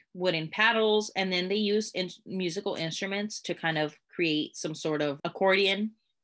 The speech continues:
type thing to pump air into the raft and blow it up, which I thought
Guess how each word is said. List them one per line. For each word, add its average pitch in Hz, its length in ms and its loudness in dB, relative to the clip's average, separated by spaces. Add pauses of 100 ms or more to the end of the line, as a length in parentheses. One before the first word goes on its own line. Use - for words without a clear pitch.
type 185 280 0
thing 185 420 -2
to 156 300 0 (120)
pump 156 220 -4
air 151 220 2
into 151 640 -2 (180)
the 156 80 -4
raft 123 420 -2
and 147 140 -6
blow 117 220 -4
it 92 60 -6
up, - 140 -10 (1080)
which 170 160 -4
I 143 80 6
thought 131 300 2